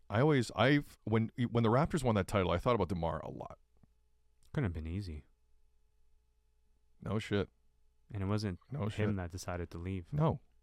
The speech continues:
Speaker 1: He was, he was, no one wanted, like, Toronto sports fans are very sensitive to people wanting to stay because often they don't up here. The taxes are stupid. It's not the States. You're not on E S P N every day, blah, blah, blah, blah, blah.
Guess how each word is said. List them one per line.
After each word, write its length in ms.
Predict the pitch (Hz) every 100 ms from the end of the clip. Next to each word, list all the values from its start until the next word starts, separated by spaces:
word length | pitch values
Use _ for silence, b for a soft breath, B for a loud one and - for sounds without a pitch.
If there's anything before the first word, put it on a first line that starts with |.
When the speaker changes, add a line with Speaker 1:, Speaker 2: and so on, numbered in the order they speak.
| _ _
Speaker 1:
He 80 | -
was, 220 | 113 98 -
he 160 | -
was, 140 | 190 - 120
no 180 | 127 175
one 320 | 190 143 147 _
wanted, 240 | 110 110 -
like, 160 | 101
Toronto 320 | - 120 151 147
sports 280 | - 113
fans 300 | - 104 92 82
are 80 | 92
very 560 | - 92 90 92 90 - _ _ _ _ - - - - - - _ - _ _ _ _ _ _ _ _ _ -
sensitive 540 | - 104 104 - 85 -
to 80 |
people 320 | - 92 - -
wanting 300 | - 92 92
to 100 | 101
stay 240 | - - -
because 340 | 95 - - - -
often 580 | - - 92 92 101 113 _ _ _ _ _ -
they 100 | -
don't 220 | 127 165 -
up 160 | - -
here. 180 | - -
The 60 | -
taxes 460 | - - - 107
are 80 | 117
stupid. 440 | - - - 101 95
It's 160 | -
not 180 | - 92
the 80 | -
States. 420 | - - 101 -
You're 80 | 90
not 160 | 95
on 120 | 107 95
E 100 | 98
S 100 | -
P 180 | -
N 80 | -
every 200 | - -
day, 300 | - - - - -
blah, 120 | -
blah, 180 | - 107
blah, 200 | - -
blah, 160 | 101
blah. 280 | 120 185 139